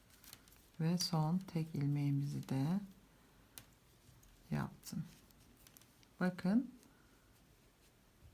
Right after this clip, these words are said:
modelimiz oluşmaya başladı. Açık renkte de çok güzel durdu. Şimdi tekrar başa döndük.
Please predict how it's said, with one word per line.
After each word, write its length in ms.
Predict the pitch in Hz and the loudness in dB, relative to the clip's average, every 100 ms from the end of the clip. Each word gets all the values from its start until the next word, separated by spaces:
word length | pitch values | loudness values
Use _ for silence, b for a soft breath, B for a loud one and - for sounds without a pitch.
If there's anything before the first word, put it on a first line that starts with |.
| - | -2
modelimiz 520 | 175 160 151 160 185 | 0 2 2 2 2
oluşmaya 560 | 165 143 - 151 151 151 | 2 0 -2 -2 0 2
başladı. 460 | 143 143 - 143 | 2 0 -2 0
Açık 380 | 170 180 - - | 0 0 -2 0
renkte 340 | 170 160 147 | 2 2 2
de 80 | 151 | 0
çok 340 | 147 160 156 - | 0 0 0 0
güzel 420 | 143 139 131 127 | 2 2 2 2
durdu. 520 | 127 123 - 139 208 - - - - - - - - - - - - - - - - - - | 0 0 0 0 -2 -6 -18 -20 -20 -20 -20 -20 -20 -20 -20 -20 -20 -20 -20 -20 -20 -20 -14
Şimdi 420 | - - 208 190 190 | -10 2 6 6 4
tekrar 500 | 214 196 160 156 165 | 2 4 6 6 6
başa 320 | 160 170 151 | 4 4 4
döndük. 640 | 139 135 131 123 - | 4 2 0 -4 -8